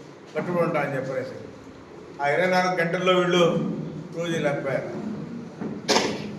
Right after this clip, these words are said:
ఉత్తుత్తి అబద్ధాలు చెప్పి లోకేష్ బాబు ఒకటి రెండు వేలు అని ప్రచారం చేశారు. అందుకనే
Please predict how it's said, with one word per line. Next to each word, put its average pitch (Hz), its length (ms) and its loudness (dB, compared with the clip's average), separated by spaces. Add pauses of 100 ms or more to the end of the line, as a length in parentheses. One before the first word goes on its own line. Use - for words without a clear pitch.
(360)
ఉత్తుత్తి 190 360 0
అబద్ధాలు 175 480 4
చెప్పి 170 460 0 (680)
లోకేష్ 170 400 2
బాబు 165 280 2
ఒకటి 160 460 0
రెండు 156 240 -2
వేలు 160 320 0 (760)
అని 143 100 -6
ప్రచారం 147 500 0
చేశారు. 135 340 -4 (960)
అందుకనే 170 640 2